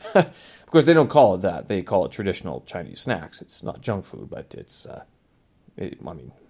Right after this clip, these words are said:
it kinda, they're all baked in oil, or, uh, baked in oil, boiled in oil, whatever, but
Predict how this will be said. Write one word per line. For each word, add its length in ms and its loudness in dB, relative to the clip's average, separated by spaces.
it 180 -18
kinda, 340 -10
they're 180 6
all 260 0
baked 240 -8
in 140 -12
oil, 240 -8
or, 160 -10
uh, 160 -12
baked 220 2
in 100 0
oil, 220 4
boiled 360 2
in 100 -2
oil, 260 2
whatever, 380 -2
but 140 -8